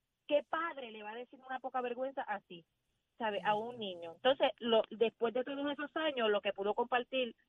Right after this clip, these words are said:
fines de semana alternos fueron tres y después de ahí jamás se la volvió a dar.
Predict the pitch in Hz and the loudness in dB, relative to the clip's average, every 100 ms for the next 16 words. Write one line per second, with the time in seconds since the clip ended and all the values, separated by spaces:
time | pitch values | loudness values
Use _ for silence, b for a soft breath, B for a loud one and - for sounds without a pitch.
0 | _ _ _ - 220 220 233 247 247 247 | _ _ _ 0 2 4 4 4 4 2
1 | 254 254 277 254 240 233 - 247 - 190 | 2 2 0 0 -2 -2 2 4 6 2
2 | - - 208 196 208 214 226 262 311 214 | -4 -6 -4 -2 -2 0 2 0 -2 -4
3 | 185 208 202 202 202 190 170 147 | -6 -2 0 0 -2 -2 -2 -4